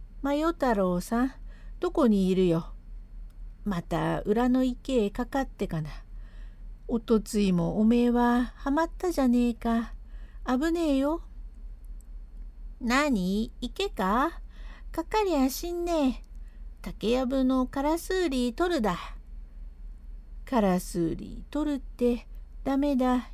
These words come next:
よせよ。カラスウリは食われねえから、ここへ来て、そら、竹六じいやにおとなしくお辞儀するだよ。」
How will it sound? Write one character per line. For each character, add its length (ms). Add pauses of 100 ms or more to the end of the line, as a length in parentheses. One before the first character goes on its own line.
よ 100
せ 180
よ。 240 (680)
カ 120
ラ 160
ス 160
ウ 120
リ 180
は 240 (120)
食 120
わ 160
れ 120
ね 200
え 80
か 140
ら、 280 (580)
こ 160
こ 200
へ 140
来 160
て、 440
そ 240
ら、 240 (540)
竹 260
六 320
じ 320
い 20
や 140
に 160
お 100
と 160
な 180
し 160
く 260 (200)
お 120
辞 160
儀 160
す 120
る 140
だ 220
よ。」 240